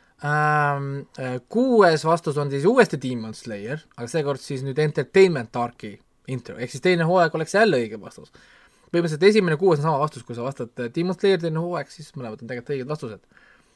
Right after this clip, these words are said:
Nüüd on lihtsalt see teine arc nii-öelda siis, või see uus nagu, nagu lugu, äh, suur-, suuremas siis plaanis. Seitsmes muidugi lugu The Batman, äh,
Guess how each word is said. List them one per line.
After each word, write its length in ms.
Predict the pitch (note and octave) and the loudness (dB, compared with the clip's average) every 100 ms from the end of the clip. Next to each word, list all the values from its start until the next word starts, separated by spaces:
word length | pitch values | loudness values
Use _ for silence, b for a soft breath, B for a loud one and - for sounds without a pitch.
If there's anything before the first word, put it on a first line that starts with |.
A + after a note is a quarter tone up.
| b _ D#3 | b _ 0
Nüüd 160 | D#3+ | 2
on 80 | D3+ | 4
lihtsalt 240 | D#3 D3 - | 2 -2 -4
see 160 | C#3 | -2
teine 300 | D3 D3+ C#3 B2 A2+ G2+ G#2+ - - | 0 0 0 -4 -6 -10 -18 -12 2
arc 420 | C#3 A#2+ - - - | 2 2 -4 -16 -14
nii-öelda 420 | A2 G#2 F2 G#2 | -14 -14 -16 -20
siis, 160 | A2+ G#2+ | -20 -18
või 160 | A2 G#2+ | -14 -12
see 140 | A2 | -8
uus 240 | B2+ A#2+ A2 | -8 -8 -10
nagu, 220 | G#2+ A2 | -16 -14
nagu 300 | G#2+ G#2 G#2+ | -16 -14 -10
lugu, 300 | A#2+ D3 A2+ G#2+ _ _ | -8 -8 -10 -16 _ _
äh, 180 | A2 A2 | -18 -16
suur-, 200 | A2 G#2+ | -16 -14
suuremas 420 | A2+ G#2+ G#2 - | -12 -12 -16 -20
siis 100 | G#2+ | -14
plaanis. 300 | C#3 G2 - b b b b b b - | -12 -12 -16 b b b b b b 0
Seitsmes 400 | A#3+ A#3+ F#3 D#3+ | 2 2 0 0
muidugi 280 | F3 D3 D#3 | 0 0 0
lugu 220 | E3+ C#3+ | 0 -2
The 100 | B2 | -4
Batman, 540 | A2+ F3+ - E3 F3 E3 D#3+ | 4 4 4 0 2 2 -2
äh, 180 | D3 | -4